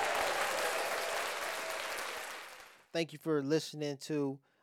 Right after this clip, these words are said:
another episode of the Lock of Law Two, uh, podcast. Um, I talk about how I see, uh, one oh nine. My guest in studio has been, uh, Big Mike. Um,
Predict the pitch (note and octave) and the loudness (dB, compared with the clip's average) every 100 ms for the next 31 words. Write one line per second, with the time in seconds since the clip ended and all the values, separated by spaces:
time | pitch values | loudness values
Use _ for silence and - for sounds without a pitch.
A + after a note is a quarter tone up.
0 | - C3 D3+ C#3+ D3 C#3+ - D3 C3 A#2+ | -8 0 0 0 -4 -8 -4 0 0 0
1 | B2+ C3+ C3+ C3 C3+ C3+ - C#3+ C3 B2+ | 0 -2 -4 -2 -2 -4 -6 -4 -2 -4
2 | A#2+ A#2 A2 - D3 C#3+ - C#3 B2+ B2+ | -4 -4 -4 -4 -4 -4 -2 -2 -2 -4
3 | C#3 - _ _ _ - G#2+ G#2+ G2 A2 | -8 -20 _ _ _ -12 -8 -6 -8 -6
4 | A#2+ A2+ A2+ G#2 G#2+ - A2+ A#2+ - C3 | -8 -6 -6 -6 -4 -4 -4 -4 -6 -6
5 | A#2+ A#2 G#2+ A2+ A2+ C#2 A#2 B2 A#2+ A#2 | -4 -4 -4 -4 -4 -6 -6 -4 -2 -2
6 | A#2 C#3+ D3+ D3 D3 D3 D3 _ _ A2+ | -2 0 2 4 2 0 -6 _ _ -8
7 | G#2+ C3+ C3+ - - - D#3 C#3+ - D3+ | -4 0 0 -2 -10 -10 -8 -8 -4 -4
8 | C#3 C3+ C3+ B2+ C3 A#2+ C3+ B2+ B2 B2+ | -2 0 2 2 0 -6 -6 -4 -4 -8
9 | _ _ - A#2 G#2 G2 - C#3 C3+ A#2+ | _ _ -8 -4 -4 -4 0 2 2 0
10 | C#3 F3 F3+ - - _ _ _ _ - | 4 6 6 2 -14 _ _ _ _ -10
11 | G2+ G#2+ G#2+ G#2 G#2 | -6 -4 -2 -4 -6